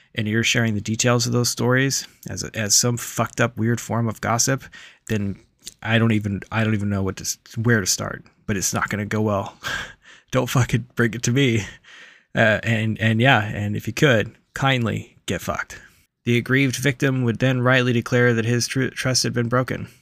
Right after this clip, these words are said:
When such stories go into circulation outside of A A, the loss of confidence in our anonymity promise was severe.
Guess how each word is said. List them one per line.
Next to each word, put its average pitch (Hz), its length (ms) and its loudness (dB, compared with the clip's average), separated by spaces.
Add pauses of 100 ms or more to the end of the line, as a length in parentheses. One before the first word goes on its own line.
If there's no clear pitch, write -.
(120)
When 117 120 -2
such 147 280 4
stories 139 380 2
go 123 160 2
into 123 120 0
circulation 117 560 -2
outside 117 300 0
of 113 80 -2
A 117 280 2
A, 120 40 2
the 113 100 -4
loss 113 240 0
of - 100 -12
confidence 127 520 -4
in 107 80 -4
our 107 80 -2
anonymity 113 540 -2
promise 107 480 -6
was 101 120 -6
severe. 107 460 -4